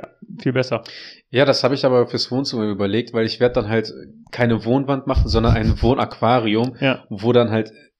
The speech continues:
Speaker 2: innen drin halt so diese, der Fernseher reingesetzt wird, teil-, und dann halt kommen so einzelne Fächer, wo dann halt die Konsolen reinkommen.
Speaker 1: Im Grunde, ma-, im Grunde baust du einfach nur ein riesiges Aquarium und da rein auf dein Haus.
Speaker 2: Richtig.
Speaker 1: Also das, was andere Leute so ein kleines Mini-Haus in ihrem Aquarium haben,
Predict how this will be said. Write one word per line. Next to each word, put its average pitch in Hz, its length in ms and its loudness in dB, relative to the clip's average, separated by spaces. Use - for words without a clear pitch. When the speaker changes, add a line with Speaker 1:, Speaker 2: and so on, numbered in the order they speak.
Speaker 2:
innen 127 320 4
drin 113 280 2
halt 113 160 2
so 117 120 -8
diese, 104 180 -8
der 101 120 -2
Fernseher 113 420 0
reingesetzt 107 600 -4
wird, 107 220 0
teil-, 107 200 0
und 110 140 -10
dann 101 180 -4
halt 104 140 -2
kommen 104 280 -6
so 101 320 -6
einzelne 107 400 -4
Fächer, 107 300 -4
wo 98 60 -8
dann 92 120 -6
halt 95 120 -10
die - 40 -12
Konsolen 113 500 -2
reinkommen. 107 680 -6
Speaker 1:
Im 151 100 -4
Grunde, 175 400 2
ma-, 143 300 -2
im 156 100 -2
Grunde 156 220 4
baust 165 220 2
du 160 40 2
einfach 151 180 -2
nur 143 120 -2
ein 135 40 -4
riesiges 143 320 -2
Aquarium 160 580 2
und 139 220 -6
da 143 200 4
rein 139 280 2
auf 127 120 -6
dein 131 240 2
Haus. 110 340 -6
Speaker 2:
Richtig. 127 200 0
Speaker 1:
Also 135 120 4
das, 143 140 4
was 160 120 4
andere 175 220 4
Leute 170 200 4
so 143 120 2
ein 143 160 2
kleines 143 260 2
Mini-Haus 170 520 4
in 156 140 -4
ihrem 151 200 2
Aquarium 156 420 0
haben, 175 280 -4